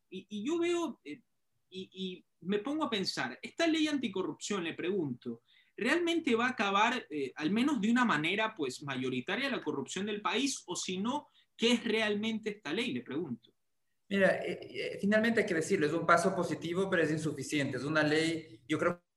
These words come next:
Speaker 2: que la Asamblea se ha equivocado rotundamente al demorarse tanto en tratar un tema fundamental.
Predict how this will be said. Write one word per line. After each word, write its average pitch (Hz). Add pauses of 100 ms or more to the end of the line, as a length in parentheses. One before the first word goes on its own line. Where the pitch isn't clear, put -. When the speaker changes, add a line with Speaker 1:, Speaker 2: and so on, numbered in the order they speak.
(320)
Speaker 2:
que 170
la 151
Asamblea 156
se -
ha -
equivocado 147
rotundamente 151
al 147
demorarse 135
tanto 160
en 135
tratar 160
un 160
tema 175
fundamental. 165